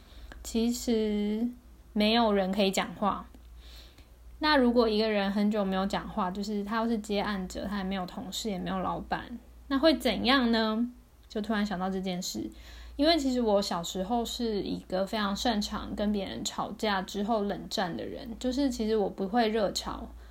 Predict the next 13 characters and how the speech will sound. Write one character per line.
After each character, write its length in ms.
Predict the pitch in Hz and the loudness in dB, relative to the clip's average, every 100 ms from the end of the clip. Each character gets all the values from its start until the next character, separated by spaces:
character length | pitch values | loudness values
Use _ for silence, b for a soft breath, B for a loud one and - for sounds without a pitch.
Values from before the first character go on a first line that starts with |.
| b b b b b | b b b b b
我 80 | 214 | -8
不 200 | 196 208 | -2 -2
会， 840 | 240 240 226 220 208 202 190 180 - - | 2 2 4 2 2 0 -2 -4 -8 -6
嗯， 580 | 202 202 196 165 101 147 180 - - B B B - | -2 -2 -2 -6 -6 -8 -10 -12 -14 B B B -4
就 100 | 240 | 0
是 140 | 262 | 0
堂 260 | 240 208 208 | 0 0 2
而 60 | |
皇 260 | 202 202 208 | 0 0 0
之 200 | 220 220 | 0 0
的 120 | 208 | 0
跟 300 | 202 202 202 | 0 -2 -2
你 380 | 190 123 - | -4 -6 -10